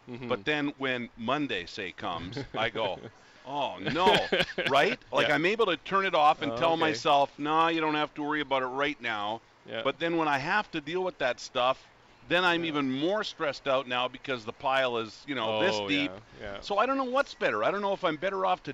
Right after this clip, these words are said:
Speaker 2: deal with it as I go, and this includes phone stuff too,
Speaker 1: Yeah.
Speaker 2: or whether I'm better to turn it off and then come back and deal with that big pile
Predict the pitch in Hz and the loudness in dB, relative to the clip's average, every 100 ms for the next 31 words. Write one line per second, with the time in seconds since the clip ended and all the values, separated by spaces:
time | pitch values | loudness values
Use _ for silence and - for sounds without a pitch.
0 | 117 170 202 196 175 165 151 131 - 127 | -10 -8 -6 -4 -4 -4 -2 -2 -2 0
1 | 185 220 214 202 233 - 165 143 151 131 | 2 0 -2 -4 -10 -8 -8 -4 -6 -6
2 | - 151 156 165 - 95 - 196 147 165 | -4 -2 -2 -4 -4 -6 -6 -6 -6 -8
3 | - - 110 101 147 165 156 175 170 175 | -16 -14 -12 -8 -2 -2 -2 -2 -2 -2
4 | 147 165 160 - - 165 170 151 143 156 | -2 -2 -2 -6 -6 -6 -4 -2 0 -2
5 | 156 147 143 131 - 147 143 135 143 135 | -4 -6 -4 -6 -6 -6 -2 -2 -2 -6
6 | 117 127 135 - 123 113 - 127 - - | -8 -6 -8 -4 -4 -4 -12 -14 -16 -14
7 | 120 123 123 113 | -8 -6 -6 -8